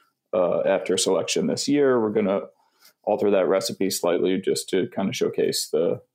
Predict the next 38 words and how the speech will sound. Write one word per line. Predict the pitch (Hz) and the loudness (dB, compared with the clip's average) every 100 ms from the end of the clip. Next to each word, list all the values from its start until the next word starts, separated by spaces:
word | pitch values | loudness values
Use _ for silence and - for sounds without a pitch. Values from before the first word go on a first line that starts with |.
| _ | _
the | 98 | -6
hops | 110 87 - | -2 -4 -2
that | 82 78 | -2 0
we | 92 | 2
rubbed | 95 90 92 80 | 2 2 0 0
and | 92 87 | -2 -4
selected | - 90 78 - - - | 0 0 0 0 -2 -2
from | 101 90 104 - - | -2 -2 -2 -4 -4
New | 101 | -2
York | 85 87 | -2 -2
farmers. | - 95 87 78 - _ _ _ _ _ _ _ - | -4 -4 -2 -4 -8 _ _ _ _ _ _ _ -8
Uh, | - 95 | -6 -4
so | - 95 | 0 2
a | 92 | 2
bit | 98 | 2
of | 98 | 4
that, | 98 95 101 - | 4 2 2 0
and | 98 - | -4 -2
then | 104 101 98 - _ _ - - _ - | -2 -2 -2 -8 _ _ -20 -20 _ -4
I | 110 | 0
have | 110 | 2
been | 110 107 | 2 2
incorporating | 104 101 107 101 104 104 101 | 0 2 0 4 2 4 2
some, | - 117 110 110 110 110 101 95 - - - _ _ _ _ - | 2 2 2 2 2 2 0 -2 -8 -16 -16 _ _ _ _ -2
uh, | 110 104 104 101 | 2 4 4 2
all | - 107 110 | 2 2 2
New | 104 | 2
York | 107 104 98 98 - - - - _ _ - | 4 4 4 0 -8 -14 -18 -20 _ _ -4
beers | 107 104 98 101 | 0 2 2 2
into | 98 98 101 | -2 0 0
our | 95 | 0
state | - 95 | 0 2
of | 95 | 2
the | 92 | 2
art | 92 - | 0 0
series | 95 90 87 | 0 0 0
as | 82 | -2
well. | 78 73 - - | 0 0 -4 -8